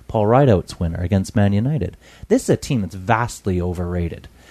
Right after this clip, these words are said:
And players aren't performing for him because they don't believe in his version of romantic football.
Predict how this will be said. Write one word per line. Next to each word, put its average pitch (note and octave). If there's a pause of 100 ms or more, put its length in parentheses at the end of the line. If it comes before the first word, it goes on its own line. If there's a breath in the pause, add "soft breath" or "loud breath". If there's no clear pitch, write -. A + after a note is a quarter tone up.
(140 loud breath)
And G#2
players C#3
aren't B2+
performing F2+
for G#2+
him B2
because C#3+
they E3
don't G3
believe C#3+
in A#2+
his B2
version B2
of G#2
romantic B2
football. F#2